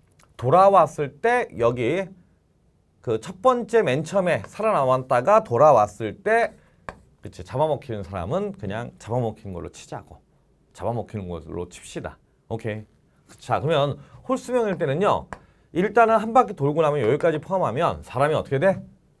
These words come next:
어, 한 명을 빼고 다시 반으로 주는 거야. 한 명을 마이너스하고, 그러니까 마이너스 한 명을 하고 다시 반으로 주는 거지. 응. 아니, 뭐, 이거 뭐 상황만 보는 거야, 상황만. 상황만.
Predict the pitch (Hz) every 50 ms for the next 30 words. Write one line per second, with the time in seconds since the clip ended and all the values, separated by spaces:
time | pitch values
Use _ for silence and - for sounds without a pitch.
0 | _ _ - 98 104 90 76 71 - _ _ _ _ _ _ _ - - - 262
1 | 262 262 262 262 254 247 240 233 226 202 - - 247 247 247 240 226 - 254 269
2 | 269 269 262 254 240 - - 131 - - 165 - - - 101 107 127 131 120 -
3 | 131 135 120 101 82 76 69 - - _ _ _ _ _ _ _ _ _ - 202
4 | 202 208 208 202 185 185 190 190 156 104 98 104 113 139 156 143 - - 143 127
5 | - 156 123 101 87 - - _ _ _ _ _ _ _ - 113 92 98 107 120
6 | 147 147 139 - 151 127 - 175 175 165 151 139 127 117 107 135 147 139 135 170
7 | 220 240 254 262 262 247 - - _ - - _ _ _ _ _ _ - - 90
8 | 90 - - - - - 95 98 101 107 98 95 107 101 85 78 76 78 - 123
9 | 117 95 - _ _ - - _ _ _ _ _ _ _ _ - - - _ _
10 | _ _ _ _ _ _ - 104 95 80 65 - - - 113 131 139 - 170 143
11 | 135 156 147 135 - - - - 233 262 285 294 302 269 190 143 127 160 165 147
12 | - - 156 160 170 180 180 127 82 71 104 113 - _ _ _ _ _ _ _
13 | _ _ _ _ _ _ - 147 147 143 120 87 78 76